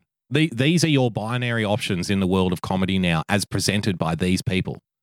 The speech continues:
You are either, you know,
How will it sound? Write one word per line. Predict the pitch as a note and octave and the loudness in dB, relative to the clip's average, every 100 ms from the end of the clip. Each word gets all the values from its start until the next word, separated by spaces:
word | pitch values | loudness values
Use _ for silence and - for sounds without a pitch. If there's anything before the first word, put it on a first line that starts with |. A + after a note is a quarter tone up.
| _ _ _ _ _ _ _ _ _ _ _ _ _ _ _ _ _ _ _ _ - | _ _ _ _ _ _ _ _ _ _ _ _ _ _ _ _ _ _ _ _ 0
You | A#2 A#2+ | 2 4
are | A2 G2+ - | 4 2 0
either, | A#2+ C#3+ B2 D2+ A#2+ - _ _ _ _ _ _ _ _ _ _ _ _ _ _ _ _ - | 2 2 2 -2 -4 -4 _ _ _ _ _ _ _ _ _ _ _ _ _ _ _ _ -2
you | G#2+ | 0
know, | F2 | 2